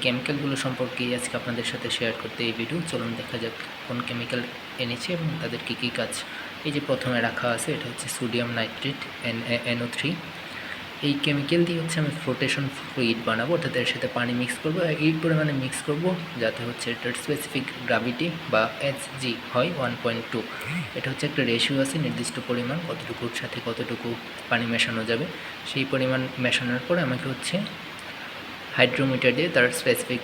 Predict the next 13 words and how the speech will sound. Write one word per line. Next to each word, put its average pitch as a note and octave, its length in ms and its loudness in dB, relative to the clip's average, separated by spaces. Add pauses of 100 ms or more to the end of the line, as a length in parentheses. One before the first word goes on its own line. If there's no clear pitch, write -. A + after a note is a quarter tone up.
গ্র্যাভিটি A#2 360 2
মাপতে A#2 300 -2
হবে। C#3+ 260 2
স্পেসিফিক C3+ 440 -6
গ্র্যাভিটি B2+ 480 0 (140)
ওয়ান B2 240 0
পয়েন্ট B2+ 240 2
টু B2+ 120 0
যখন B2 280 2 (100)
হবে, B2 240 2 (560)
তখন A#2+ 280 -2
সেই B2 300 2
ফ্লুইড A#2+ 180 2